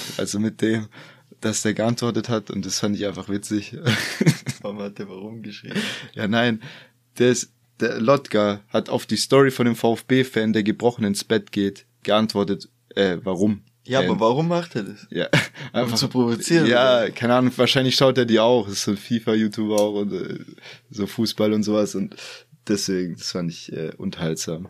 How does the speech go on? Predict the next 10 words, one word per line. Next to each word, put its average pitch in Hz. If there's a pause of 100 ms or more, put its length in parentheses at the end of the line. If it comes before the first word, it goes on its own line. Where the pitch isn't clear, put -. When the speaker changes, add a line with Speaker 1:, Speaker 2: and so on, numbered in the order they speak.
(120)
Speaker 2:
Welche 104
Speaker 1:
Ja. 101
Speaker 2:
waren 107
das? 101
Speaker 1:
Teasy. 87 (100)
Speaker 2:
Ja. 104 (100)
Speaker 1:
Ja, -
okay. - (1600)
Speaker 2:
Ja, 139
Abwehr 139